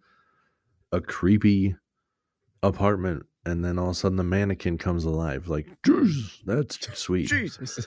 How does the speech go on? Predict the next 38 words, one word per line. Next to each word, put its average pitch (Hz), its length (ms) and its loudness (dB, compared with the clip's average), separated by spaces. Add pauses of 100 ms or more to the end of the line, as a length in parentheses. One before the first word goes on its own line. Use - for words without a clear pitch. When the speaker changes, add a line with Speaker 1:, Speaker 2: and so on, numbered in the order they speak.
Speaker 2:
<laughs> - 340 -16
Speaker 1:
Walk 104 280 6
around 117 380 8
a 92 280 4 (220)
place, 113 460 2 (140)
and 92 180 2
then 92 180 4
down 95 260 4
the 95 60 0
hallway, 98 420 4
you 87 140 0
can 90 140 -2
see - 180 0
that 87 220 4
pyramid 98 460 6
head 80 320 0
thing, 76 300 0 (400)
but 87 120 4
he 98 100 2
doesn't 101 360 4
do 135 240 10
anything 82 360 -2
right 69 220 -4
then. - 280 -10 (240)
You 90 120 0
just 90 280 -2
see 131 220 4
him, 85 200 -2
and 82 100 -4
you 80 80 -6
can't 87 300 -4
get 107 200 0
to 80 180 -2
him, 52 140 -8
and 82 80 -4
that, - 160 -4
Speaker 2:
Oh, 85 120 -14
Speaker 1:
that, 87 300 0